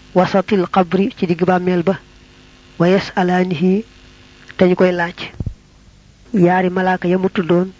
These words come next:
muy Munkar ak Nakiir, ñooy ñëw nag dij néew bi mu toog, ñu laaj ko nag,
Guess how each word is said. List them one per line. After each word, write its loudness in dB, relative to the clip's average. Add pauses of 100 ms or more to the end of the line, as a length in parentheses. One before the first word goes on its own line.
(1400)
muy 4
Munkar 0
ak -4
Nakiir, 0 (1200)
ñooy 4
ñëw 4
nag -2 (1160)
dij 0 (440)
néew 4
bi 0 (1160)
mu 2
toog, 2 (1160)
ñu 4
laaj 2
ko -4
nag, -6